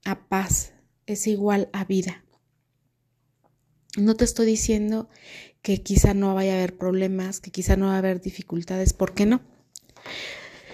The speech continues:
No estamos exentos, ¿verdad?, de que sucedan cosas, cosas, este,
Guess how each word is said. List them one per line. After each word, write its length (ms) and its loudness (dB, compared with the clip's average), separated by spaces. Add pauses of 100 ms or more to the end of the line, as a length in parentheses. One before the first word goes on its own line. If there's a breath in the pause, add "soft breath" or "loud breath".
(480 loud breath)
No 120 8
estamos 360 8
exentos, 580 2
¿verdad?, 280 4
de 100 6
que 160 4
sucedan 520 4
cosas, 520 2 (2000 loud breath)
cosas, 420 6
este, 600 4